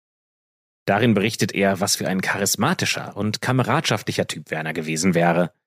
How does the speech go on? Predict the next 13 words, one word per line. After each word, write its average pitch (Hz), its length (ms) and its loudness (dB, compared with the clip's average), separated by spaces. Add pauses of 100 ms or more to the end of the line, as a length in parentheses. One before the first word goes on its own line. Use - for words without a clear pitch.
(440)
Und 139 280 2
er 143 140 6
hätte 143 200 4
ihm 139 300 4
von 139 260 0
Verbrechergeschichten 131 960 0
erzählt. - 560 -6 (1200)
Sein 120 180 2
großes 110 380 4
Vorbild 87 540 2
wäre 85 360 -2
Al 107 220 2
Capone, 120 600 -4